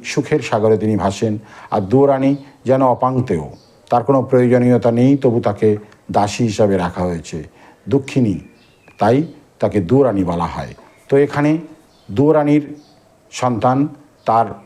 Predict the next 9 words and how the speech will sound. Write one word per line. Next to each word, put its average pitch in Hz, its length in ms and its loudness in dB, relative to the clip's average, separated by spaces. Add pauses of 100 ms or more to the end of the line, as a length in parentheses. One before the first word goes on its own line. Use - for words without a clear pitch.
(240)
মধ্য 123 260 0
দিয়েই 110 240 0
ব্যক্ত 104 320 -2
হচ্ছে 101 260 -2
কবিতা। 87 400 -6 (560)
দুয়োরানি 135 360 2
দিলেন 110 340 2
সাজিয়ে, 90 460 -4 (560)
দুয়োরানি 143 460 2